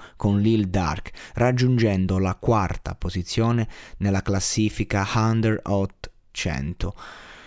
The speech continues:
Il diciannove settembre duemiladiciannove aveva pubblicato il suo primo album di debutto, composto da quindici tracce,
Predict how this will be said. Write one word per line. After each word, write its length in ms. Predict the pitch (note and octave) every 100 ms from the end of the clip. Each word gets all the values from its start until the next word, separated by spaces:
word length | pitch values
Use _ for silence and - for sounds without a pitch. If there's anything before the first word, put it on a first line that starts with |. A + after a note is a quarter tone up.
| - -
Il 160 | G#2
diciannove 440 | A2 A#2+ C#3+ D#3 C3+
settembre 520 | C3 - C3+ C3+ B2
duemiladiciannove 840 | A#2+ B2+ B2 A2+ A#2+ A#2 C3+ C#3+
aveva 240 | A#2+ G#2+ G#2+
pubblicato 580 | A2 G#2+ G#2 G#2 -
il 60 | G2+
suo 180 | - A2
primo 420 | - B2+ B2+ G#2+
album 440 | G#2+ G#2+ G#2+ G#2+ -
di 180 | - A2+
debutto, 580 | G#2+ G2+ F#2+ F2+ - F#2
composto 600 | A#2 A2+ A2+ D3 - B2
da 160 | G#2+ G#2
quindici 560 | B2+ B2+ A#2+ A2 G#2+
tracce, 640 | A2 F2+ D#2+ - - F2